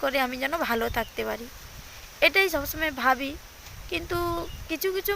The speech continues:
মানুষের কথা এতটাই মনে আঘাত করে যে সেই কথাগুলো না পারি ছাড়তে,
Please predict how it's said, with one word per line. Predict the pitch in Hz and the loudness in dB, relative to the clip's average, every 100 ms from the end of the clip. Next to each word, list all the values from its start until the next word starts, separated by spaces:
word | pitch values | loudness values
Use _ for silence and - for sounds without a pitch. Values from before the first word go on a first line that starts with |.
| 370 | 4
মানুষের | 330 330 339 320 - | 4 4 0 2 6
কথা | 311 - 302 - - 247 | 8 10 10 10 4 2
এতটাই | - - - 349 415 403 | 4 4 8 8 8 4
মনে | 392 370 330 | 6 10 10
আঘাত | 277 330 - | 10 4 4
করে | 359 339 254 | 4 4 4
যে | 294 - - - - - - - - | 6 6 4 0 -6 -12 -12 -10 -2
সেই | 294 302 277 | 0 4 4
কথাগুলো | 277 294 294 311 311 302 - 254 | 6 6 6 4 4 2 2 6
না | 269 269 | 8 8
পারি | 320 311 311 | 6 4 2
ছাড়তে, | - 285 - 330 | 2 2 4 6